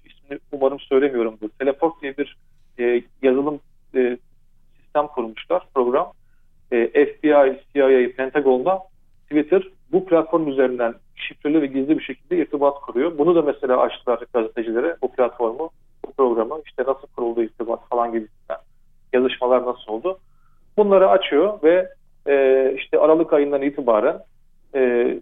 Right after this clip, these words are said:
seri olarak böyle tek tek Twitter dosyası, Twitter ifşaları gibi,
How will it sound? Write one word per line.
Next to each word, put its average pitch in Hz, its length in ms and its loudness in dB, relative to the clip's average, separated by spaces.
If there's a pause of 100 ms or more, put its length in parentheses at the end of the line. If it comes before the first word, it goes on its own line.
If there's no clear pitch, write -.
(360)
seri 165 220 4
olarak 135 380 2
böyle 156 180 2
tek 160 220 -4
tek 160 220 -6 (100)
Twitter 151 320 -2
dosyası, 127 340 -2
Twitter 143 360 -8
ifşaları 127 560 0
gibi, 117 280 -2